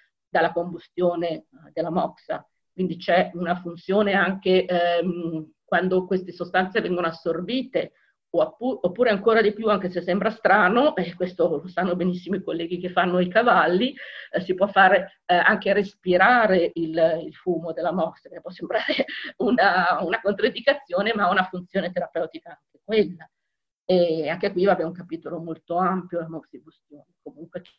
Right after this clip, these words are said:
chiaramente <laughs> ha un notevole, eh, una notevole funzione. Eh, in può, può arrivare l'agopuntura o, o talvolta,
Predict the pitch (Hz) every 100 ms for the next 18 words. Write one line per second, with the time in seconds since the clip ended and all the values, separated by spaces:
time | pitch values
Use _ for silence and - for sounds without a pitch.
0 | _ - 180 165 165 165 196 254 190 196
1 | 175 175 180 170 202 185 180 185 185 180
2 | 185 - _ _ - 165 151 160 170 -
3 | 175 165 - 151 - 311 165 180 - _
4 | _ _ _ _ _ _ _ _ _ -
5 | 175 - 233 220 196 175 185 175 185 185
6 | 185 180 185 190 220 240 202 175 - 185
7 | 185 240 311 359 180 180 170 - 175 175
8 | 170 151 151 175 - 262